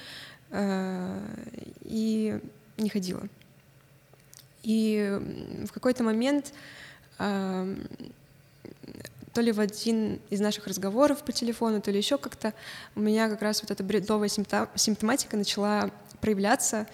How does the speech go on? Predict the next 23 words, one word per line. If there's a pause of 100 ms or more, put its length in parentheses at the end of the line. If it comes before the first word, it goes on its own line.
(500)
и
я
ему
там (360)
говорила,
что
там
кто-то
ко
мне
идет
или
вот
что-то
в
этом
роде. (560)
И (320)
тогда
он
понял,
что,
видимо,